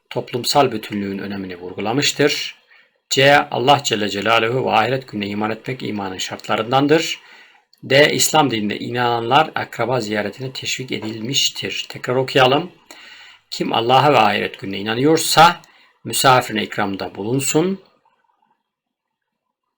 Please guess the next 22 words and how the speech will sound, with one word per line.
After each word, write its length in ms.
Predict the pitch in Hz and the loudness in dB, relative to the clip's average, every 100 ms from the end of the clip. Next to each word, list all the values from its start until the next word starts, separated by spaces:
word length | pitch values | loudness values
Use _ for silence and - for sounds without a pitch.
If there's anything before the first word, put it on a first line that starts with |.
| _ | _
Kim 300 | - 175 - | -4 -2 -2
Allah'a 800 | - 117 123 135 131 160 151 127 104 101 | -2 0 6 6 6 6 6 6 2 -4
ve 200 | 110 107 | -4 0
ahiret 520 | 113 117 110 147 151 - _ - | 4 4 4 2 0 -8 _ -12
günü, 260 | 110 113 - | -8 -8 -10
gününe 300 | 113 110 107 | -10 -6 -6
inanıyorsa 600 | 101 107 110 147 143 - | -6 -6 -2 -2 0 -2
akrabayla 540 | 120 - 147 131 107 | -2 0 2 2 0
irtibatını 580 | 107 113 - 117 110 151 | -2 -6 -4 -4 -4 -4
sürdürsün. 1000 | 147 - 127 113 120 143 - - 101 92 | -4 -4 -4 -4 -4 -4 -6 -6 -8 -10
İşte 240 | - - 117 | -8 -4 -2
arkadaşlar 640 | 117 107 98 - 139 110 | -2 -4 -4 -2 -2 -4
budur. 400 | 110 98 131 - | -8 -6 -10 -6
Yani 380 | 123 107 98 120 | -2 -2 -2 -4
D 180 | 113 110 | -4 -2
şıkkı. 480 | - 107 - 110 - _ - - - _ _ - | -2 -4 -8 -14 -14 _ -20 -20 -20 _ _ -6
İslam 420 | - 113 113 117 | -4 0 0 2
dininde 680 | 127 139 147 143 147 147 - _ _ _ _ | 2 4 4 6 4 4 -6 _ _ _ _
inananlar 880 | 123 120 117 113 113 117 147 156 - _ - - | -6 -2 0 0 2 4 4 2 -10 _ -8 -6
akraba 460 | 113 - 110 127 110 | -6 -4 0 2 0
ziyaretine 720 | 104 104 98 - 107 123 127 | 0 -2 -4 -8 -8 -8 -8
teşvik 600 | 110 - - 131 - | -6 -4 -4 -8 -12